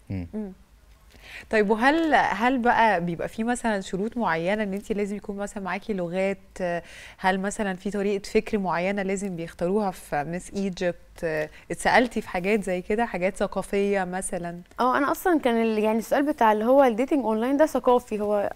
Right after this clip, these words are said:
Speaker 3: لازم تبقي مثلًا تقري كتير.
Speaker 2: مم.
Speaker 3: حتى معظم المسابقة كانوا كل شوية يخشوا على الجروب يقولوا لازم تقروا كتير.
Speaker 2: مم.
Speaker 3: الفاينل اللي هينجدكم اللي انتوا تجاوبوا أسئلة كوي-، يعني تجاوبوا إجابة كويسة.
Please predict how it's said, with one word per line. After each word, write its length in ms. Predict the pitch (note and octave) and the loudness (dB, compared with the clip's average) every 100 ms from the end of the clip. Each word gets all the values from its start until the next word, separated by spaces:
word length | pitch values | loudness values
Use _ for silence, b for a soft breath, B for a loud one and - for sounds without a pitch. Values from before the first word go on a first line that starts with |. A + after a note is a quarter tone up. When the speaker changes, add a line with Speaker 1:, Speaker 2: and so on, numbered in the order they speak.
| - - - | -10 -18 2
Speaker 3:
لازم 320 | C4 D4+ D#4+ | 4 4 2
تبقي 300 | - A3 G3+ | 2 -2 0
مثلًا 280 | B3 C4 B3 | 0 0 0
تقري 240 | B3+ B3 | 2 2
كتير. 400 | A#3+ - A3+ G#3 F#3 b b b | 0 -2 0 -2 -4 b b b
Speaker 2:
مم. 180 | G#3+ F#3+ | -6 -2
Speaker 3:
حتى 260 | A3+ - D#4 | 0 4 6
معظم 260 | D#4 D4+ | 6 4
المسابقة 320 | C4+ B3 C#4 D4 | 2 0 0 2
كانوا 200 | B3 A#3 | 2 0
كل 180 | C#4 | -2
شوية 140 | C#4+ C#4+ | 2 0
يخشوا 320 | - C#4 D4 | 0 0 2
على 140 | A#3+ | 2
الجروب 220 | G#3+ A#3 D4 | 2 -2 0
يقولوا 300 | C4 C#4 A#3+ | 0 0 4
لازم 280 | C4 C4+ | 4 4
تقروا 220 | A#3+ B3 C4 | 0 0 0
كتير. 400 | - A#3 G3 - - G#3 | -2 -4 -4 -8 -14 -10
Speaker 2:
مم. 200 | G3+ F3+ _ G#3 | -8 -10 _ -4
Speaker 3:
الفاينل 540 | G#3+ C4+ C#4 D#4+ F#4 | 0 2 4 4 2
اللي 160 | B3+ A3+ | 2 2
هينجدكم 500 | A3 A3+ C#4+ D#4+ B3 | 2 0 0 0 2
اللي 100 | A#3+ | 0
انتوا 180 | C4+ A#3 | -2 2
تجاوبوا 340 | G#3+ C4+ B3+ | 4 4 2
أسئلة 260 | A3 - C#4 | 0 2 0
كوي-، 400 | - A3 A3 A#3+ | 2 2 2 0
يعني 260 | G#3 G3+ G3+ F3 | -4 -6 -6 -4
تجاوبوا 360 | G3+ C4+ B3+ G#3+ | 4 4 2 0
إجابة 380 | B3+ C#4 D#4+ | 2 2 0
كويسة. 560 | - - G#3+ A3 A3+ | -2 -2 2 2 0